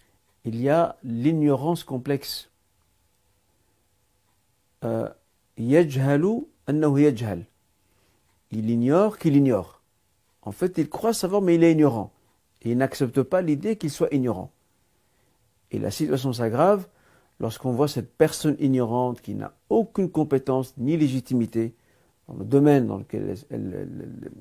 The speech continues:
elle, elle s'exprime, la voir s'immiscer dans des questions qui ne sont pas de son ressort. On a envie de dire à ces personnes, restez dans vos domaines à vous. Restez dans vos domaines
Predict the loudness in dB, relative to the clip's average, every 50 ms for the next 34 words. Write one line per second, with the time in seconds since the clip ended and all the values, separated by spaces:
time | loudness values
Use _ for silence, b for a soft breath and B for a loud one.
0 | -18 -18 -18 -18 -16 -16 -16 -12 -12 -12 -12 -12 -2 0 2 2 2 0 b b
1 | b b b b b b b b b -8 -2 0 0 2 4 4 4 2 2 -2
2 | -8 -6 -4 -2 0 2 2 2 2 0 0 -2 -2 -2 -2 -4 -4 -4 -4 -4
3 | -4 -6 -8 -8 -6 -4 -4 -4 -4 -6 -6 -6 -6 -6 -8 -10 -10 -8 -4 -2
4 | -2 -2 -4 -8 -12 -12 -12 -12 -16 -18 -18 -18 -20 -20 _ _ _ _ _ _
5 | _ _ _ _ _ _ _ _ _ _ _ _ _ _ _ _ _ _ _ _
6 | _ _ _ _ _ _ _ _ _ _ _ _ _ _ _ _ _ _ _ _
7 | _ _ _ _ _ _ _ _ _ _ -16 -12 -8 -2 0 0 2 2 2 2
8 | 2 0 -4 -8 -10 -10 -12 -12 -6 -2 -2 -2 -2 -4 b b b b b b
9 | b b b b b _ _ -10 -4 -2 -2 -2 -2 -2 -4 -2 0 0 -2 -2
10 | -4 -4 -2 -2 -2 -2 -2 -2 -4 -6 -8 -10 -14 -14 _ _ _ _ _ _
11 | _ _ _ _ _ _ _ _ _ _ _ _ _ _ _ _ _ -16 -10 -8
12 | -8 -8 -6 -6 -4 -4 -2 -4 -4 -6 -8 -10 -8 -8 -6 -6 -6 -8